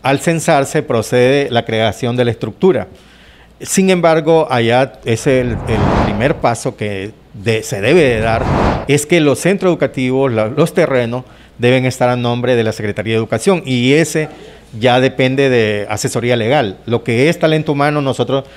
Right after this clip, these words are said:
ya hicimos todas las constancias, ya los docentes están,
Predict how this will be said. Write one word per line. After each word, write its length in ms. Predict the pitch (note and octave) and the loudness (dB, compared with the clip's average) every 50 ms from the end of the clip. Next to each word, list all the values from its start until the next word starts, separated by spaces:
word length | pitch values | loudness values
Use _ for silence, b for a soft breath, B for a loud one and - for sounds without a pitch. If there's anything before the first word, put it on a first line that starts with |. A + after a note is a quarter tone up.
| B B B B | B B B B
ya 120 | C3 A#2+ | 0 2
hicimos 340 | A#2+ A2+ - C#3 C3 C#3 C3+ | 2 2 0 0 0 0 0
todas 160 | - C3 B2+ | 2 2 2
las 80 | B2+ B2+ | 2 0
constancias, 520 | - C3 A#2+ - C3+ C3+ C#3 - C#3+ B2 | 0 -2 -2 0 0 -2 0 0 -2 -2
ya 120 | A2 A2 G#2 | 0 0 0
los 100 | A2 G#2+ | 0 0
docentes 420 | A2+ A2 - B2+ B2 A2+ D3 C#3 | -2 -2 -2 -2 -2 0 0 0
están, 380 | B2 - - A#2 A2+ A#2+ B2 | 0 0 -2 -4 -4 -4 -8